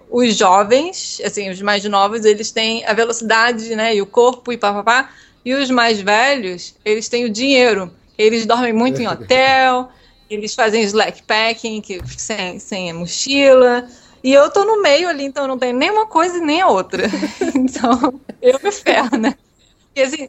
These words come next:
Speaker 1: na verdade, não tem quase ninguém da minha idade na trilha. Eu tenho trinta e quatro, e na cidade tá todo mundo se reproduzindo e trabalhando muito. Então, aqui so-, são dois grupos de idade.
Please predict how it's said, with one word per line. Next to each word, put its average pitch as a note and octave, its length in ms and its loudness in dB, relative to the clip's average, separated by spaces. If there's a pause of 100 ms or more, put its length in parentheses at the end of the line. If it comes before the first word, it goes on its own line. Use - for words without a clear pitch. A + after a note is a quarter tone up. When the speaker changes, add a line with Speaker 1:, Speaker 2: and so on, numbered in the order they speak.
Speaker 1:
na F#4 180 -2
verdade, D#4 400 2
não F4 140 -4
tem E4+ 220 0
quase E4+ 360 -2
ninguém E4 340 0
da C4+ 120 0
minha B3+ 160 0
idade A3 360 0
na F#3 100 -4
trilha. E3+ 460 -4 (320)
Eu A#3 100 -2
tenho C4+ 200 -2
trinta D4+ 260 0
e F#4 60 0
quatro, F#3+ 480 0
e G#3 40 -4
na A3 140 -2
cidade A#3+ 460 0
tá B3+ 80 -4
todo C#4 240 -8
mundo C#4+ 560 2
se A3+ 200 -6
reproduzindo C4 960 2 (580)
e B3+ 280 4
trabalhando B3+ 640 2
muito. C#4+ 640 2 (500)
Então, B3+ 760 0
aqui C4 540 -2
so-, C#4 300 -8
são C4+ 220 -2
dois C#4 220 4 (120)
grupos C4+ 420 -4
de A#3 80 -6
idade. A#3 600 0